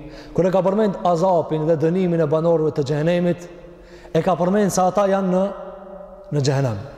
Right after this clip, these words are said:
Por ja u ka përmend një dënim më azap se xhehenemi. E ka një dënim më të madh se sa vetë zjarri.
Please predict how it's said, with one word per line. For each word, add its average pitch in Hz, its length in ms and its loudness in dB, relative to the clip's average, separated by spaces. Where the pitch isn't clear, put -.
Por 165 180 2
ja 170 120 4
u 160 40 2
ka 165 160 0
përmend 175 380 0
një 156 80 2
dënim 170 340 2
më 180 200 2
azap 156 300 0
se 151 100 -4
xhehenemi. 131 460 -2
E 143 60 0
ka 170 120 2
një 180 140 2
dënim 165 280 2
më 202 180 4
të 165 60 -2
madh 214 200 2
se 180 80 0
sa 175 140 0
vetë 165 180 2
zjarri. 131 340 0